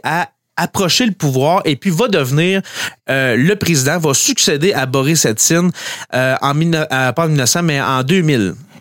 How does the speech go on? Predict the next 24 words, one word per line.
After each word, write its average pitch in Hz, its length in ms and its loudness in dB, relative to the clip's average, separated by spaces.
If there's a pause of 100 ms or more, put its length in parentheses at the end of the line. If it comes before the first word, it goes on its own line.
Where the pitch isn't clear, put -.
(160)
OK ? 110 140 -4
Et - 400 -2
depuis 156 320 0
ce - 80 -2
temps-là, 131 460 0
Vladimir 151 600 0
Poutine, 165 540 0
ex-agent 131 480 0
du 117 100 -2
K 120 140 -2
G 110 160 2
B, 104 100 -2 (200)
est 170 280 0 (360)
le, 139 560 0
euh, 113 240 2
président 147 600 -2
de 135 100 0
la 139 240 0
Russie. 127 400 0 (840)
Et 156 160 0
puis 269 180 2
Poutine, 285 580 0
qu'est-ce 170 220 0
qu'on, 147 400 2